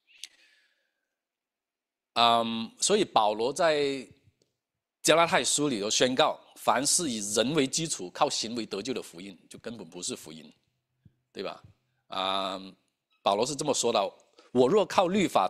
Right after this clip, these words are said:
得义，基督就是突然死了”，对吧？所以呢，是不能用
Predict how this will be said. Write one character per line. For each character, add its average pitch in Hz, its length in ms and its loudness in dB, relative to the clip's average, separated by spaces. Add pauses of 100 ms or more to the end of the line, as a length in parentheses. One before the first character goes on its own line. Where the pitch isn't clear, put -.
得 110 220 -4
义， 160 360 -8 (300)
基 139 220 -4
督 127 400 -6
就 139 180 -6
是 - 160 -10 (680)
突 131 120 -6
然 113 160 -2
死 - 220 -8
了”， 78 180 -18 (380)
对 107 80 -8
吧？ 85 180 -10 (1300)
所 185 140 2
以 175 80 0
呢， 143 100 4
是 151 100 -4
不 202 160 -4
能 156 140 -2
用 160 260 -6